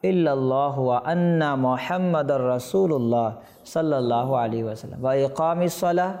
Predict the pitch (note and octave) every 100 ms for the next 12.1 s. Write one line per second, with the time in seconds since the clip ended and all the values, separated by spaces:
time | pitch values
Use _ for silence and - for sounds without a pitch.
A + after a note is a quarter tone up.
0 | - - - - C3 C3+ C3+ C3+ E3 E3
1 | D3 C3 D#3+ D#3+ D3 A2 - - - -
2 | - C3+ C#3 C3 D#3 F3 D#3+ E3+ A3+ C#4+
3 | C#3+ C3 - C#3+ D#3 F#3 C#3 B2 B2 A#2
4 | A#2 A2+ G#2+ - _ _ _ _ _ _
5 | _ _ _ _ - C3 D#3+ D#3 E3 D#3
6 | D#3+ C#3+ D#3+ E3 E3 F#3+ A#3 - - -
7 | - - D#3+ D#3+ - A#2+ G#2 - - -
8 | - _ _ - C#3 C#3+ C#3+ E3+ G#3 -
9 | - F3 F#3 F3+ C#3 - D3+ C3+ C3+ F3
10 | F#3 D#3 - C#3 D3+ F3 F3 D3+ D3 D3
11 | C#3+ C#3 C#3 C3 B2+ C#3 F#3+ E3 D3 F3+
12 | A#3+